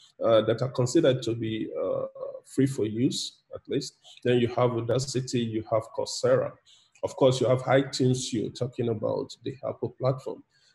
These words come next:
And the O C W, it will interest you to note that if you go on the, uh, O C W page as we speak today, right now, you will see that even M I T is just going fully online now.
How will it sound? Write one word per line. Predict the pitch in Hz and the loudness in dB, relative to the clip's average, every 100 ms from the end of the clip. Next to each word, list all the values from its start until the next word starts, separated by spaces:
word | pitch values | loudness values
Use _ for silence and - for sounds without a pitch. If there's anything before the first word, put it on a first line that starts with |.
| _ | _
And | - 135 | 0 4
the | 131 135 | 4 4
O | 165 165 | 6 6
C | 165 139 135 | 6 4 4
W, | 127 120 113 110 - | 2 2 2 0 0
it | 135 | -2
will | 135 131 | -2 2
interest | 135 - 196 196 185 | 0 2 -2 -2 -2
you | |
to | - 120 | 0 0
note | 117 120 104 | 0 0 -2
that | 131 113 196 | -6 -6 -4
if | 180 | -2
you | |
go | 139 147 | 2 4
on | 131 | 4
the, | 120 117 117 | 2 0 -2
uh, | - 110 107 - - _ _ _ _ _ _ _ _ _ _ - _ _ _ - | -4 -2 -4 -4 -8 _ _ _ _ _ _ _ _ _ _ -20 _ _ _ 2
O | 160 | 4
C | 160 156 | 6 6
W | 139 131 127 131 135 | 8 8 8 6 6
page | 135 113 - | 2 2 -2
as | - - | -4 -4
we | 110 | -10
speak | - - _ - 135 135 - - | -14 -20 _ 0 0 0 -10 -12
today, | - 123 110 117 - - | -4 -4 2 2 2 -2
right | 113 127 127 - | 2 2 2 -2
now, | 120 110 - - - - - | -2 -2 -4 -8 -10 -10 -6
you | 113 | -4
will | 113 98 | -4 -2
see | - 139 | 4 4
that | 127 104 104 - - - | 6 0 -2 -14 -8 2
even | 180 185 190 185 | 4 6 2 2
M | 175 180 185 - | 2 2 0 -4
I | 160 151 - 143 147 | -2 -2 -2 -4 -2
T | - 113 107 113 - - | 0 0 0 -4 -6 -8
is | 120 117 | -8 -6
just | 120 151 139 | -2 -2 2
going | 139 139 135 | 4 6 4
fully | - 175 180 147 117 - | 2 2 4 4 0 -2
online | 120 120 135 156 151 | -4 0 2 4 4
now. | 120 | 2